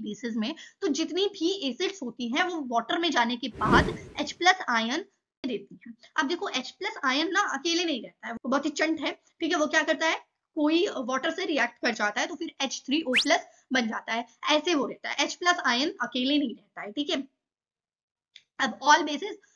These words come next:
bases के बीच में क्या similarities है, ओएच minus ion वो water में देते हैं, Water में जाने के बाद bases क्या देते हैं, ओएच minus ion,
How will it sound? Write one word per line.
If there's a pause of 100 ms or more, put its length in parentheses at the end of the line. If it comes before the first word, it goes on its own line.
(140)
bases
के
बीच
में
क्या
similarities
है, (200)
ओएच
minus (100)
ion
वो
water
में
देते
हैं,
Water
में
जाने
के
बाद
bases
क्या
देते
हैं,
ओएच
minus
ion,